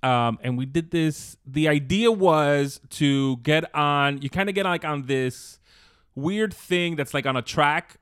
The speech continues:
So it's, like, kind of like a go-kart, but not really. You're, it's on a track and you're, like, pedaling it and stuff like that.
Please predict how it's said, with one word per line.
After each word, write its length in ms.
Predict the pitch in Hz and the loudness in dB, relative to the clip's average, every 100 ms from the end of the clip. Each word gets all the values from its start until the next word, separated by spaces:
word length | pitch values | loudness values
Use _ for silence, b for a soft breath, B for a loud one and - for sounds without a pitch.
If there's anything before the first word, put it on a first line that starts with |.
| - | -4
So 140 | 143 | -2
it's, 80 | 143 | 0
like, 120 | 156 | -2
kind 200 | 165 160 | -2 -2
of 80 | 165 | 0
like 120 | 165 | -2
a 60 | 165 | -2
go-kart, 680 | 139 151 156 - 160 165 156 | 2 2 2 2 2 2 0
but 100 | 160 | -4
not 160 | 143 139 | -4 -2
really. 320 | 147 151 151 | 0 0 2
You're, 240 | 151 143 131 | 0 0 -2
it's 160 | 131 | -2
on 120 | 151 151 | -2 -2
a 20 | |
track 320 | - 151 147 | -2 -2 -2
and 80 | 139 | -4
you're, 80 | 135 | -4
like, 140 | 135 - | -4 -4
pedaling 440 | 147 143 143 143 | -6 -6 -4 -4
it 180 | 139 139 | -2 -2
and 100 | 135 | -4
stuff 240 | 139 135 | -6 -6
like 140 | 135 123 | -6 -4
that. 320 | 120 117 | -2 -2